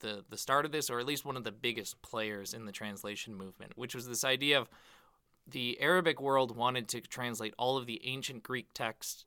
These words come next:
to Arabic so that they had their own copies of it. So they would be constantly importing these texts, and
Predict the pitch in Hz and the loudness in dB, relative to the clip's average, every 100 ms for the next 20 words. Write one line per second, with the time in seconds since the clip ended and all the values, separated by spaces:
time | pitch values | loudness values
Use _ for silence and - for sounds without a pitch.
0 | - 151 147 - 131 131 98 98 - 117 | -6 -6 -4 0 2 2 0 -4 -4 -4
1 | 110 107 120 117 123 110 107 110 - 120 | -4 2 2 4 2 2 0 -2 -2 -2
2 | 117 110 104 - 131 127 101 92 - - | -2 -4 -6 0 2 2 0 -8 -8 -8
3 | - - - 120 127 139 131 120 104 - | -10 -8 -4 2 2 2 0 -2 -4 -8
4 | - - - - 156 156 143 135 143 143 | -20 -20 -6 2 2 2 -2 -2 -2 -4
5 | - 143 131 120 113 110 - - 123 - | 0 2 2 2 0 -2 -4 0 0 0
6 | - - 120 | -6 -4 -6